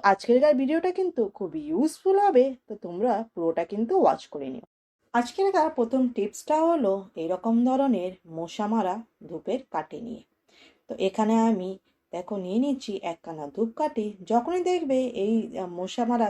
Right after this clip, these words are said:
ধূপকাঠিটা আমরা জ্বালিয়ে থাকি, তো এটাকে স্ট্যান্ড করার জন্য আমাদের কাছে স্ট্যান্ড দরকার লাগে। তো একে স্ট্যান্ড করার জন্য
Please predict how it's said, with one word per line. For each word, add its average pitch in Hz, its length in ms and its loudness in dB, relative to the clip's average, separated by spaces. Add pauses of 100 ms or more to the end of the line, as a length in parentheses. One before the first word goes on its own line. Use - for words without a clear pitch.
ধূপকাঠিটা 208 600 -8
আমরা 214 180 0
জ্বালিয়ে 170 420 -2
থাকি, 269 340 -4 (600)
তো - 120 -10
এটাকে 247 360 0 (100)
স্ট্যান্ড 180 440 -4
করার 240 280 2
জন্য 226 280 0 (420)
আমাদের 190 460 -4
কাছে 208 320 -4 (360)
স্ট্যান্ড 202 420 0
দরকার 151 320 -2
লাগে। - 300 -8
তো - 100 -12 (220)
একে 302 220 0
স্ট্যান্ড 196 360 -2
করার 277 220 2
জন্য 285 280 0